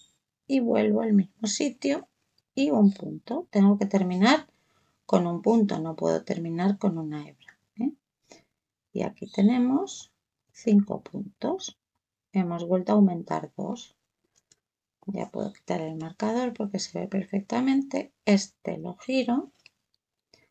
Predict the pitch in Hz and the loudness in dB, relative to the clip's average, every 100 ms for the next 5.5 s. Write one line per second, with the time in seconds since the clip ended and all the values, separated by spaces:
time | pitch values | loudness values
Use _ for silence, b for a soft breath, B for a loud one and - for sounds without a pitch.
0 | b _ _ 254 262 262 262 262 208 - | b _ _ 0 2 4 4 4 2 0
1 | 214 202 185 - 220 185 165 - - 202 | -2 0 -4 0 0 0 -6 -6 -10 -10
2 | - - - _ _ _ _ _ _ _ | -14 -18 -20 _ _ _ _ _ _ _
3 | _ _ _ _ _ _ _ _ _ _ | _ _ _ _ _ _ _ _ _ _
4 | _ _ _ _ - 269 _ _ _ _ | _ _ _ _ -18 -18 _ _ _ _
5 | - 156 - - 147 | -14 -12 -12 -12 -14